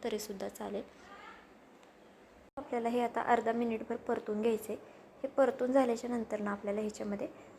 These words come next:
पाणी ॲड करायचं आहे. खरंच तुम्ही एकदा ही रेसिपी नक्की करून बघा. तुमच्या घरी पाहुणे वगैरे आले तरीसुद्धा केली ना, तरीसुद्धा चालेल. पाहुण्यांनासुद्धा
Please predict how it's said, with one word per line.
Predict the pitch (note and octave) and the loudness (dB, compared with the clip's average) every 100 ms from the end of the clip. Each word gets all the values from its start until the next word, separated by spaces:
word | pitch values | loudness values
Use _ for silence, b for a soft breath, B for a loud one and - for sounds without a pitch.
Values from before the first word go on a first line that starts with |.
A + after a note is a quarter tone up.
| - | 4
पाणी | B3 A3 A3 | 6 6 4
ॲड | G#3 | 2
करायचं | G#3 G3+ G3+ G#3 | 0 0 -2 -4
आहे. | - | -8
खरंच | - A#3+ C#4+ D#4 | 0 2 2 2
तुम्ही | C#4+ B3 | 2 2
एकदा | A3 | 2
ही | A#3+ A#3 | 4 4
रेसिपी | A3+ A3+ A3+ A3+ | 4 0 -2 0
नक्की | A3 - A#3+ | -2 -4 -2
करून | B3 A3+ | 0 2
बघा. | G#3+ G#3 | 2 2
तुमच्या | G#3+ B3 B3 C4 | 2 0 2 4
घरी | C4+ | 4
पाहुणे | C4+ C4+ A#3+ A#3 A#3+ | 4 6 6 6 4
वगैरे | A#3+ A#3 | 4 4
आले | G#3+ G3 G3 B B B B B3+ | 4 2 0 B B B B 0
तरीसुद्धा | A#3+ B3+ A#3 B3 | 2 2 2 2
केली | B3 A3+ A#3 | 2 2 2
ना, | G#3 G#3 - | 0 -4 0
तरीसुद्धा | A3 A3 A3+ G#3 A3 | 0 0 2 6 6
चालेल. | B3+ G#3+ G3+ G#3 B B B - - - - - | 6 6 4 2 B B B -20 -20 -20 -20 10
पाहुण्यांनासुद्धा | C#4 C4 B3+ C4+ C#4+ C#4 A3+ | 10 12 8 6 6 4 0